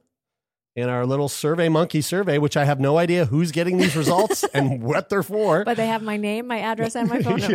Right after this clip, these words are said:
Speaker 1: Yeah, they have our sin number. Uh, would you prefer to read, watch, or listen to your fantasy?
Speaker 2: Mm, I really like reading.
Speaker 1: All right. Uh,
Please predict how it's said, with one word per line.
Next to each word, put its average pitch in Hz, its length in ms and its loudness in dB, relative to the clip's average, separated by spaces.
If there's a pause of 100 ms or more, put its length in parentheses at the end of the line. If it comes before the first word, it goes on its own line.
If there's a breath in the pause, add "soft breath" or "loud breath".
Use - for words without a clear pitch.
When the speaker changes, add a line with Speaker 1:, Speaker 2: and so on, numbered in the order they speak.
(120)
Speaker 1:
Yeah, - 140 -6
they 147 160 -2
have 131 200 0
our 180 120 0
sin 202 180 -2
number. 143 260 -2 (380 loud breath)
Uh, 143 400 2
would 156 220 0
you 220 100 2
prefer 175 320 -2
to 156 140 -4
read, 143 380 -2
watch, 110 360 -4
or 135 140 -2
listen 131 440 -2
to - 120 -10
your 135 80 -6
fantasy? - 560 -8 (360)
Speaker 2:
Mm, 208 1000 -6 (160)
I 214 300 -4
really 214 840 -6
like 185 380 -8
reading. 160 540 -14 (200)
Speaker 1:
All 90 60 -12
right. 101 280 -14 (920 soft breath)
Uh, 135 360 0